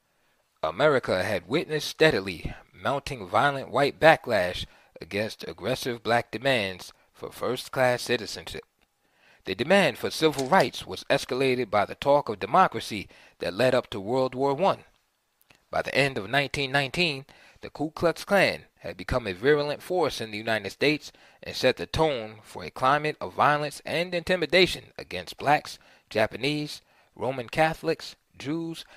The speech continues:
and all foreign-born persons. Blacks in particular were under attack as never before, physically and psychologically, by whites who blamed African Americans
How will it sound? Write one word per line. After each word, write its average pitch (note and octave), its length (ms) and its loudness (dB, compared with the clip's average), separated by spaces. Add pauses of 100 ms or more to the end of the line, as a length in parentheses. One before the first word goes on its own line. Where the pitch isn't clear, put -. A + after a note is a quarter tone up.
(140)
and F#2+ 140 -8
all C#3 240 4
foreign-born A#2+ 680 0
persons. - 540 0 (640)
Blacks A2+ 320 2
in G#2 80 -10
particular B2+ 840 -2
were - 180 -10
under A#2 240 -6
attack D#3 480 0
as F#2+ 180 -8
never C#3 280 2
before, G2+ 520 -4 (340)
physically C#3 640 2
and C#3+ 240 2
psychologically, G#2 800 0 (580)
by - 100 0
whites C3+ 460 4
who F#2+ 140 -12
blamed D#3 440 -2
African D3+ 440 0
Americans A2+ 600 0